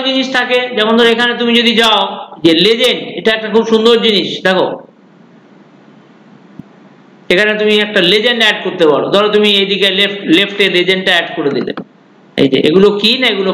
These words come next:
price। এই কালারগুলো কি তোমাকে indicate করছে না, এই কালারগুলো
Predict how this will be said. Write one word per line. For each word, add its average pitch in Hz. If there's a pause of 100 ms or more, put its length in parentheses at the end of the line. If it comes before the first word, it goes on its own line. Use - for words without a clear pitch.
price। 151 (280)
এই 156 (100)
কালারগুলো 196 (120)
কি 208 (460)
তোমাকে 214 (100)
indicate 240 (100)
করছে 254
না, 277
এই 247
কালারগুলো 202